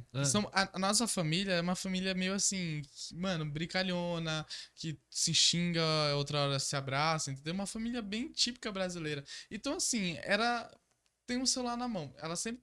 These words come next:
Speaker 2: ela sempre tem que gravar uns stories, então acaba que ela pegava muito momento. E perdia muitos momentos. Tinha muitos momentos, assim, que ela perdia, assim, que a gente falava, "Putz, tinha que
Speaker 1: Tinha
Speaker 2: ter
Speaker 1: que ter
Speaker 2: gravado."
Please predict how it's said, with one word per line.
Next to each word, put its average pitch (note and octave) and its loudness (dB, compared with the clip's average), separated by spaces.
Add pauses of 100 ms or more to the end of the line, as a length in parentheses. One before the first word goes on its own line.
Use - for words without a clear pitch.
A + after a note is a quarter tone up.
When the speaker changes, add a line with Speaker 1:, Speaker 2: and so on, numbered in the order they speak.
Speaker 2:
ela F3 -2
sempre G3+ -8
tem G#3+ -8
que F#3+ -2
gravar E3 -2
uns C#3+ -2
stories, F#3 0
então F3+ -6
acaba G3+ -4
que G#3 -8
ela G#3 -2
pegava G#3 -2
muito G#3 -4
momento. C#3+ -4 (200)
E G3+ 0
perdia C4 4
muitos B3 6
momentos. F#3 0 (140)
Tinha G#3+ 0
muitos A3+ -2
momentos, A#3+ -4
assim, A#3+ 4
que A#3+ 0
ela A#3+ 4
perdia, A#3+ 6
assim, A3 -2
que A#3 -4
a A#3 0
gente A3 -4
falava, G#3 -2
"Putz, - 0
tinha A3+ 0
que A3+ 4
Speaker 1:
Tinha F3+ 6
Speaker 2:
ter A#3 4
Speaker 1:
que A3 0
ter A3+ 4
Speaker 2:
gravado." G#3+ 6